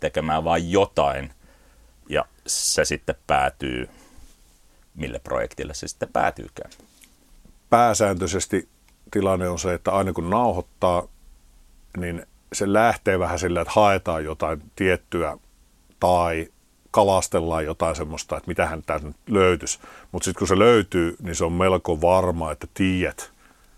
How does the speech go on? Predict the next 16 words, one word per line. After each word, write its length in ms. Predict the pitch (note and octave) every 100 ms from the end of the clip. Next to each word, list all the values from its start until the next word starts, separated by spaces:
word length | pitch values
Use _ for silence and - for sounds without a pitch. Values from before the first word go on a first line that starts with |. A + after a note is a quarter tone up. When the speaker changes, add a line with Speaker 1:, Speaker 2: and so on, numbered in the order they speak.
| _ _ _ _ _ _ _
Speaker 2:
että 120 | -
mihin 220 | F2 F2+
tää 180 | E2 D#2+
tulee 260 | - D#2+ D2+
päätymään. 760 | - F#2+ F2+ E2+ D#2 D2 D2
Et 120 | E2 -
sit 160 | D2+
sivuprojekteilla 880 | - F#2 G2+ F2 F2+ E2+ - D#2 D#2
on 100 | D#2
just 200 | D#2 -
tää, 240 | - D#2 -
että 220 | - - - _ - - - - _ _ _ _ E3+
niil-, 440 | G2 E2 D#2+ E2
ne 320 | F2+ D2+ D2+ - _
on 180 | - E2+
rajattu 800 | F2 F#2 F#2 F#2+ F2 - - D#2